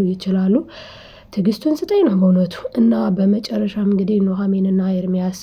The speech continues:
አንድ ላይ ይሆናሉ። የኤርሚያስ እንግዲህ ደስታው ነው፣ ምኞቱ ነው ይሄ እንዲሆን። ኑሃሜን ግን አትፈልግም ነበረ። ኑሃሜን የምትፈልገው ናሆምን ነበር። በፍቅር ጉዳይ ገንዘብ ምናምን አይደለም፣ ንጹህ አፍቃሪ ስለሆነ። By the way ናሆምና ኑሃሜን አንድ ናቸው።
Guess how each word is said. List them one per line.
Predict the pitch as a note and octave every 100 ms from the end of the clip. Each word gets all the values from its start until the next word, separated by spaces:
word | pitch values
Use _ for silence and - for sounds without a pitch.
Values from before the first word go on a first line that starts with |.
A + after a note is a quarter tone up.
| -
አንድ | G3+ F#3+ F#3
ላይ | F#3+
ይሆናሉ። | F#3+ F#3+ G3 F#3+ A#3 D4 - - -
የኤርሚያስ | D4 E4 D4+ D4+ D4 -
እንግዲህ | G#3+ G3 G3+
ደስታው | G3 G3 - F#3 F#3
ነው፣ | F#3+
ምኞቱ | F#3+ F#3+ F3+ F3+ E3+ F#3+
ነው | F3
ይሄ | E3
እንዲሆን። | F3 E3+ F3+ G#3+ C4 - - - -
ኑሃሜን | D4+ C#4+ C4 A3+
ግን | B3+ B3
አትፈልግም | G#3+ - G3+ G3 F#3 F#3
ነበረ። | F3+ E3+ F#3+ F#3+ G3
ኑሃሜን | F3+ G3+ G#3
የምትፈልገው | G3+ G3+ G#3 G3 G#3 F3+
ናሆምን | F3 G3+ A#3 A#3 A#3 A3+
ነበር። | F#3+ G3
በፍቅር | F#3 G3 A#3+ G#3 F#3
ጉዳይ | F3+ F3 B3 B3+ - - G#3
ገንዘብ | C4 A#3+ G3 A3 A3+
ምናምን | B3+ B3+ A#3
አይደለም፣ | F#3 F3+ F3 F3 - -
ንጹህ | B3+ D4 B3+
አፍቃሪ | A3 - - G#3 G3
ስለሆነ። | F3+ E3+ E3+ E3+ E3+ - - - G#3+
By | G3+ A#3+
the | B3+ C#4
way | G4 G#4 - - -
ናሆምና | A3 A#3+ D4 D#4 C#4+ C#4+ C4 G#3 E3
ኑሃሜን | F#3+ C4 C#4 D4 D4+ -
አንድ | B3 G#3+
ናቸው። | F#3 F3 -